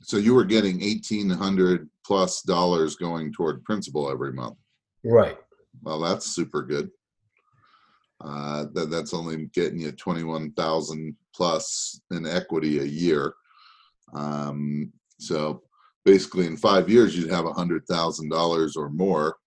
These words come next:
Speaker 1: in equity.
Speaker 2: Right.
Speaker 1: Can't complain about that offer,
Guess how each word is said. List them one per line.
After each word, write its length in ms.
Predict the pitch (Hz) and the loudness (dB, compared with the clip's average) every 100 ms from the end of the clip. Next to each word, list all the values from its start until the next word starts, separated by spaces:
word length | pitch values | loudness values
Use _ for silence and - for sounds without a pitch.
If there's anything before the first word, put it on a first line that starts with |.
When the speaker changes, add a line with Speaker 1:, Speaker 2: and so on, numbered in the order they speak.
| _ 78 | _ -10
Speaker 1:
in 600 | 78 76 76 73 73 73 | -6 -4 -4 -4 -6 -4
equity. 440 | 85 87 85 67 64 _ _ _ _ _ _ _ _ | -4 -2 -4 -6 -8 _ _ _ _ _ _ _ _
Speaker 2:
Right. 260 | 110 80 - _ _ - _ _ _ _ _ _ - - _ - | -4 -4 -8 _ _ -20 _ _ _ _ _ _ -20 -20 _ -2
Speaker 1:
Can't 220 | 101 101 | 0 0
complain 380 | 110 98 107 104 | -2 -2 0 2
about 320 | 95 95 92 | 4 4 4
that 340 | 98 101 90 - - | 4 4 2 0 -2
offer, 560 | 80 76 82 85 92 | 0 0 -2 -2 -2